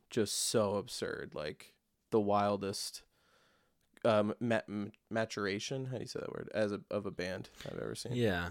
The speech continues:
Speaker 2: Yeah, it's like, they're, like, very pop punk
Speaker 1: Yeah.
Speaker 2: in the sense of, like,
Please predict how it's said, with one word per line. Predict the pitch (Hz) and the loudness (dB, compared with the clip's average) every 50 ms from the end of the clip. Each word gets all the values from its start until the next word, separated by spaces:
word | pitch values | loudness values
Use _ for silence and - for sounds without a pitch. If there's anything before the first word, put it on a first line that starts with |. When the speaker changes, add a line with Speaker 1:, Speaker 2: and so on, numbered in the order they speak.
| 98 - | -4 -2
Speaker 2:
Yeah, | 139 151 160 156 | 0 4 4 4
it's | 147 147 143 - - | 4 4 2 4 6
like, | 170 165 165 156 - - - - - _ _ _ _ _ - - | 8 8 8 6 4 0 -6 -16 -20 _ _ _ _ _ -2 6
they're, | 131 143 156 165 156 | 8 10 12 12 12
like, | 139 117 107 95 90 80 - _ _ _ _ _ _ _ _ _ _ _ _ _ _ _ _ - - | 12 12 12 10 8 6 2 _ _ _ _ _ _ _ _ _ _ _ _ _ _ _ _ -18 -14
very | 110 107 110 117 117 117 113 110 104 98 95 92 | 0 6 10 12 12 12 12 12 12 10 6 4
pop | - - - 101 90 64 - | 2 4 4 6 6 4 4
punk | - 92 87 80 80 | 2 2 2 4 8
Speaker 1:
Yeah. | 82 147 113 - | 10 10 10 10
Speaker 2:
in | 107 104 104 98 95 95 95 | 8 6 6 6 6 6 6
the | 95 92 90 | 6 4 4
sense | - - 107 101 95 95 90 - - | 4 4 6 6 6 4 4 2 4
of, | 101 92 82 | 4 4 4
like, | 98 95 90 85 82 80 - - - | 4 4 4 4 2 0 -2 -6 -12